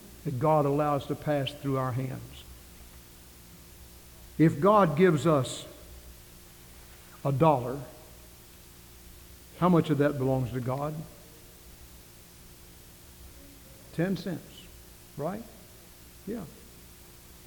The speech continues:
Now, no, no show of hands, but how many are honest enough? Every time, every single time you get a dollar, you say, "Lord, I'm gonna give you ten cents of that." That's not so hard. But suppose you get ten dollars.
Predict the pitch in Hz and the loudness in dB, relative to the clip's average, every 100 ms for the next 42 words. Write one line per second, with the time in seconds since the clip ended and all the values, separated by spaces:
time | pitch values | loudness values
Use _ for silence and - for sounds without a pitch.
0 | - - - - - - - - 135 135 | -20 -20 -20 -20 -20 -20 -20 -10 -4 0
1 | 143 196 180 190 190 196 175 139 165 131 | 4 4 4 4 4 4 4 4 2 0
2 | 135 120 131 160 160 143 131 127 131 127 | -4 -6 -2 0 2 2 0 -2 -4 -6
3 | - 127 123 - - - - - 165 185 | -8 -8 -8 -10 -18 -20 -20 0 6 6
4 | 175 180 160 156 117 127 175 175 175 165 | 6 4 4 2 2 2 2 2 2 2
5 | 165 156 139 139 139 139 135 127 123 120 | 2 0 0 0 2 0 0 0 -2 -4
6 | 127 123 143 135 127 135 131 139 135 131 | -4 -2 -2 -2 -2 -4 -6 -8 -8 -8
7 | 151 - 101 95 - - - - - - | -8 -10 -12 -14 -12 -12 -12 -16 -18 -20
8 | - - 240 240 233 226 - 160 165 202 | -8 -2 -2 0 -2 -4 -4 -4 -2 -2
9 | 120 - 71 - - - - - - - | -2 -8 -14 -16 -18 -20 -20 -20 -20 -20
10 | - - - - - - - - - 147 | -20 -18 -16 -14 -16 -20 -20 -20 -8 -6
11 | 147 - 143 196 160 175 175 160 - 208 | -6 -6 -2 0 0 0 -2 -4 -6 -6
12 | 220 139 | -4 -6